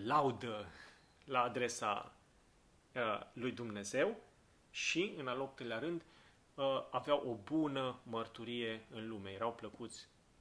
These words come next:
întregului norod. Astea sunt cele opt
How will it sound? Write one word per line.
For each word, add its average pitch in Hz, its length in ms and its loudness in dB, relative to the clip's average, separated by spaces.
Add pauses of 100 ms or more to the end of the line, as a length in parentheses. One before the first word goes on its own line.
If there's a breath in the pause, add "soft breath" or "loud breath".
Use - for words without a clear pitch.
(260)
întregului 101 600 -6 (300)
norod. 104 380 -8 (1300 loud breath)
Astea 185 240 6
sunt 160 160 -2
cele - 280 0
opt - 520 0